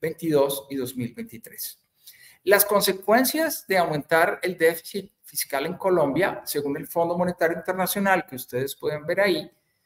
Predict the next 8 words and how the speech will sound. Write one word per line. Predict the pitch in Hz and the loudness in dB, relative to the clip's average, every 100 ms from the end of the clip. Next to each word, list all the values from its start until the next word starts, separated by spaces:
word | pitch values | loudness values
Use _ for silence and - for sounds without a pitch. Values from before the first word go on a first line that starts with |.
| _ _ | _ _
son, | - 170 175 170 170 - | 4 6 6 4 -6 -2
eh, | 160 151 147 139 139 - - - _ | 2 4 8 6 6 -4 -16 -20 _
que | - 151 | 0 2
tendríamos | 143 143 131 139 160 175 160 - - | 4 2 2 2 2 2 0 -4 -6
mayores | 143 147 131 143 - | -2 0 0 0 2
tasas | 165 175 190 | 2 0 0
de | 202 | 2
interés, | 202 214 190 196 - - | 4 4 4 2 0 -8